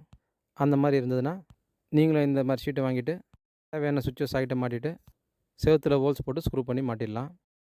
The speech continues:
உங்க வீட்ல இந்த மாதிரி ஏதோ ப்ராப்ளம் இருந்ததுன்னா, இந்த மாதிரி மாட்டி ட்ரை பண்ணி பாருங்க.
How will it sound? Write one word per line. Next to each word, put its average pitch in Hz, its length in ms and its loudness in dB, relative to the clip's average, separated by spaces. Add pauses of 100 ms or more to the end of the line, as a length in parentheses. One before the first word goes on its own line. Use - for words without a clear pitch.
உங்க 175 100 -2
வீட்ல 160 220 2
இந்த 156 100 2
மாதிரி 147 180 2
ஏதோ 143 100 0
ப்ராப்ளம் 135 280 0
இருந்ததுன்னா, 120 340 -2 (540)
இந்த 156 140 6
மாதிரி 147 200 4
மாட்டி 127 220 0
ட்ரை 127 160 -2
பண்ணி 117 200 -4
பாருங்க. 107 280 -6